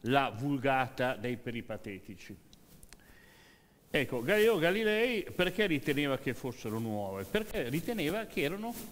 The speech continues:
matematizzate, perché riteneva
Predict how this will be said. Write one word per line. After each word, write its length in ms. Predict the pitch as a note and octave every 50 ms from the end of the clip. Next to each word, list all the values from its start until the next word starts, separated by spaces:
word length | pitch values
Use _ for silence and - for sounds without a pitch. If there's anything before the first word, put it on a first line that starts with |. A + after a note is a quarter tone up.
| - - - -
matematizzate, 1120 | - A#2+ D#3+ G#3+ G#3+ - A3+ F3 E3 D#3 - C#3+ A#2 G2+ B2 F3+ F3+ A#2+ - - - F#2+ - - - - - - - - - - - - - - - - -
perché 400 | - F3 F3+ E3+ - G#3 F3 C#3
riteneva 1000 | C3 E3 F3 - - F3+ F3 F3 D#3+ D3 C3 B2+ D3 F3+ A#3+ - - - - -